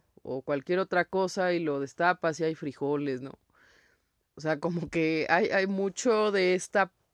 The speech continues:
re-, rollo o esta práctica del reciclaje, ¿no? De pronto. Hay gente que no, porque no voy a generalizar a lo largo de este podcast, pero sí, eh, hay cosas que son un misterio para mí total. Pero es parte, yo creo,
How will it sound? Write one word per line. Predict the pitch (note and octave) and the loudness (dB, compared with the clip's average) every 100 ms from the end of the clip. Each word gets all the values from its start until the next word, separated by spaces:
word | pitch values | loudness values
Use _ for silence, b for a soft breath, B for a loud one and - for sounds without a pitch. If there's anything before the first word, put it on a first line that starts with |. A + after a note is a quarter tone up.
| _ - | _ -20
re-, | G#3 F3 D#3 D#3+ D3+ D3+ D3 C#3+ C#3+ | -10 -8 -4 -2 0 0 0 0 -2
rollo | D3+ F#3 E3 C#3+ | 0 0 2 0
o | C#3+ | 0
esta | D#3 F3 | -2 -4
práctica | E3 F3 - E3+ - D3+ | -2 -4 -4 -10 -4 -2
del | D3 C3 | -2 -4
reciclaje, | C3+ - C3+ D3+ C#3 - C3 A#2 | -6 -8 -10 -4 -4 -4 -10 -8
¿no? | A#2+ D#3 | -10 -10
De | C#3 | -10
pronto. | - B2 B2+ A#2 C2+ - b b b b b b b b b | -10 -10 -10 -12 -18 -20 b b b b b b b b b
Hay | G3 G#3+ | 4 4
gente | C#4+ B3+ C4 | 2 -2 -2
que | E3+ | 0
no, | E3 E3 | 0 -2
porque | D3+ - D3+ | -4 -8 -6
no | F3+ | -4
voy | G#3+ | -4
a | A3 | -4
generalizar | G#3+ D#3 C3 B2 A#2+ A#2+ C#3+ C#3 C#3+ D3+ _ - | -4 -4 -2 -2 -4 -6 -2 0 0 -2 _ -8
a | C3 | -6
lo | C3 | -2
largo | B2+ C#3 D#3 | -2 -2 -4
de | C#3+ | -4
este | - D#3+ | -4 -8
podcast, | - B2+ - C3 - | -6 -10 -6 -8 -6
pero | C#3+ C#3+ D3+ | -4 -2 -2
sí, | - G3+ G3+ G#3 G#3+ - | -4 -4 -2 -4 -4 -4
eh, | D3+ C#3+ C#3+ C#3 C#3 | -2 0 0 0 -2
hay | E3 | -4
cosas | F#3 F#3+ F#3+ | -6 -6 -8
que | - C#3+ | -8 -10
son | D3+ E3+ | -8 -8
un | F#3+ | -6
misterio | F#3 - D3 D3 | -6 -4 -4 -4
para | C#3+ B2+ | -4 -6
mí | B2+ C3 | -6 -8
total. | C#3+ - A#2+ A2+ b b b b b b b b _ | -10 -6 -6 -8 b b b b b b b b _
Pero | F3 F#3 | 2 2
es | G3+ | 2
parte, | G#3+ G3 - F#3+ F#3 | 2 2 2 0 0
yo | F3+ | -2
creo, | F#3 E3+ E3+ E3+ | 0 0 0 -2